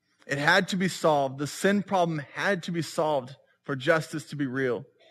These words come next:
for faith to be real. This moment has to happen. In the movie, uh, The Passion of the Christ, there's this scene that moves me. Jesus is just bloody from head to foot. He's carrying his cross down the Via Dolorosa.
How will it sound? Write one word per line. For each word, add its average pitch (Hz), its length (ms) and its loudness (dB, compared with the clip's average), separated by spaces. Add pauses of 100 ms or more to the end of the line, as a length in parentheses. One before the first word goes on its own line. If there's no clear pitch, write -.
(400)
for 151 140 2
faith 165 380 4
to 160 60 -8
be 147 120 0
real. 131 360 -2 (880)
This 156 200 0
moment 180 300 6
has 160 280 0
to 165 120 -2
happen. 139 320 0
In 143 120 0
the 160 80 4
movie, 180 440 4 (400)
uh, 135 180 0
The 151 100 0
Passion 175 400 0
of 165 80 2
the 147 80 2
Christ, 139 380 -2
there's 147 140 -2
this 143 140 -6
scene 190 360 0
that 135 120 0
moves 147 360 0
me. 123 240 -2 (420)
Jesus 180 380 2
is 160 120 -2
just 139 240 -4
bloody 160 320 6
from 135 160 0
head 156 240 2
to 151 80 2
foot. 151 260 2
He's 135 160 0
carrying 180 500 4 (240)
his 160 160 2
cross 165 420 2
down 151 160 -2
the 147 100 0
Via 165 220 2
Dolorosa. 147 760 2